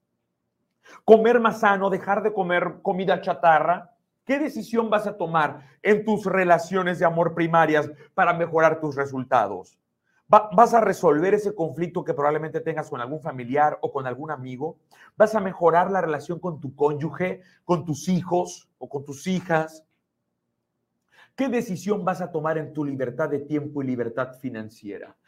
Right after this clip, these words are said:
¿Vas a hacer un, un, ah, eh, eh, eh, vas a tomar control de tus finanzas? ¿Vas a tomar tus estados de cuenta y vas a ver dónde se te está yendo el dinero?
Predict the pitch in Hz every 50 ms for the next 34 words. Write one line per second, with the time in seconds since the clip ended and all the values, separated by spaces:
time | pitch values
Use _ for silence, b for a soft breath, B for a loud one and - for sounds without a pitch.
0 | b b b b - 147 143 147 127 151 165 165 170 165 165 165 165 175 160 151
1 | 139 - 156 147 131 131 - - - - - 98 110 - - - 135 131 120 117
2 | 113 110 110 104 - b b b b b _ _ - - - - - - - -
3 | - 104 110 120 - - 170 175 160 202 - - 170 170 180 196 196 - 196 185
4 | 160 156 156 156 - 208 208 208 208 208 214 208 214 202 170 - - 165 156 151
5 | 151 165 165 165 180 165 190 170 202 202 185 165 160 175 196 - - 262 240 180
6 | 180 - - - 180 196 214 208 156 180 - - 175 190 202 202 202 196 214 185
7 | 175 185 196 202 - 214 190 196 202 202 175 196 202 226 269 277 262 254 185 214
8 | 208 - 170 - - 190 196 185 202 208 202 185 190 180 165 175 165 165 190 196
9 | 208 214 202 B